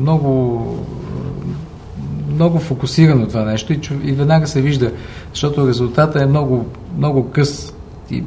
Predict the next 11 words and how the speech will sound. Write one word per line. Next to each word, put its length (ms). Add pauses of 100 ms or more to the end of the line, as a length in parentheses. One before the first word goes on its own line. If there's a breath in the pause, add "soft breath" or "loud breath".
(120)
произвеждаш 560
едно 180
ястие 560 (680 loud breath)
и 480 (340)
получаваш 600
веднага 640
информация 680
от, 280
а, 220
салона, 500
нали, 320